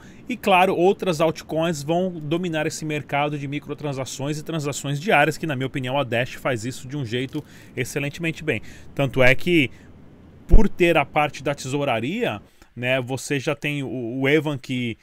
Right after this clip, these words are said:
que é o desenvolvedor da Dash, que antes era chamado de Darkcoin, né? Ele já tem o, o programa do Roadmap, de que, de escalabilidade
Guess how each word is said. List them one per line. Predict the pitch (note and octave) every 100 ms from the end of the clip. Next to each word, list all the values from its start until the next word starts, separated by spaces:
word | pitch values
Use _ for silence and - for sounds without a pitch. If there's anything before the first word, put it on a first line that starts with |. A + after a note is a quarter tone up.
| _ _ -
que | B2+
é | B2
o | B2
desenvolvedor | A#2 B2+ B2 A#2+ B2+ A#2 A#2 A2
da | D#3+
Dash, | C#3 C3+ D3+ -
que | A#2+
antes | C3 C3
era | C3+ B2
chamado | A#2+ C3 A#2 A2+
de | A2+
Darkcoin, | A2+ A#2 A#2+ - E3 G#3+ A3+
né? | D#3+ F3 - - -
Ele | C#3+ F3+
já | G#3
tem | G3+ G#3
o, | -
o | D3+
programa | C#3+ D#3+ D#3+ E3 D#3
do | C#3+
Roadmap, | B2+ C#3+ D3 C#3 D3+ G#3+ G#3
de | D#3+
que, | - F3 E3+ D3+ A#2+
de | A#2
escalabilidade | C3 - - F#3 D3+ D#3 E3+ C3+ C3+ C3 G#2+ G#2+